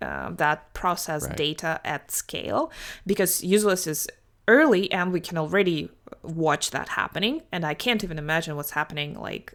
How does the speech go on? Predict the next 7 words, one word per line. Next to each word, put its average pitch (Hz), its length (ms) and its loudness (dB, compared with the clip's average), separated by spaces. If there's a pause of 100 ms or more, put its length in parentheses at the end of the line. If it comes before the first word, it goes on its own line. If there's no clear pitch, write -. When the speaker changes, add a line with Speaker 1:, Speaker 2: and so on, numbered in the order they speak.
Speaker 1:
at, - 240 -6 (260)
uh, 87 240 -4 (600)
uh, - 140 -12
like, - 180 -12 (300)
<laughs> - 500 0
their, 151 560 2
like, - 320 -6